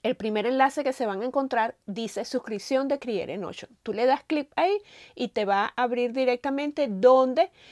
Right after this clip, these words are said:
eh, podrás, eh, suscribirte, ¿ok? Si tienen más preguntas, si desean saber más detalles, ustedes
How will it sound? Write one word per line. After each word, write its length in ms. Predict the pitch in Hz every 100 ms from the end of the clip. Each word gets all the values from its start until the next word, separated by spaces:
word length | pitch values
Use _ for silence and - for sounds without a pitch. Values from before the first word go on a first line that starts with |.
| - -
eh, 500 | - 208 202 180 175 -
podrás, 680 | 240 202 185 190 196 - -
eh, 220 | 220 220
suscribirte, 840 | - - - 196 185 123 - - _
¿ok? 200 | 208 - 320 339 - - -
Si 1000 | _ - - 262 247 247 240 233 233 226 208
tienen 420 | 233 214 240 294
más 200 | 285 269
preguntas, 760 | - 254 240 285 294 294 262 262
si 260 | - 233
desean 760 | 202 202 - 208 202 247 277 262
saber 340 | 254 202 208
más 180 | 240 277
detalles, 520 | 269 269 262 285 294
ustedes 460 | 254 - 208 233